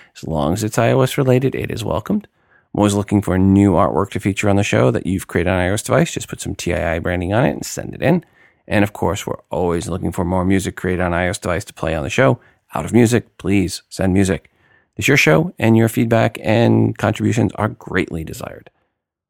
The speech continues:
Also, don't forget to check out our moderated Google Plus community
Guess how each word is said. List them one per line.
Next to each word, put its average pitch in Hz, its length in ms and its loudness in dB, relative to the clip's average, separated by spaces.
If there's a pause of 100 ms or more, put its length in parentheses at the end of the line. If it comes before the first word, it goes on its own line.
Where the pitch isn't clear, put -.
(160)
Also, 85 240 -8 (100)
don't 104 240 0
forget 117 300 -2
to - 80 -18
check 107 240 -2
out 87 260 -2
our 85 160 -8
moderated 92 680 -2
Google 92 280 -4
Plus - 240 -6
community 120 500 0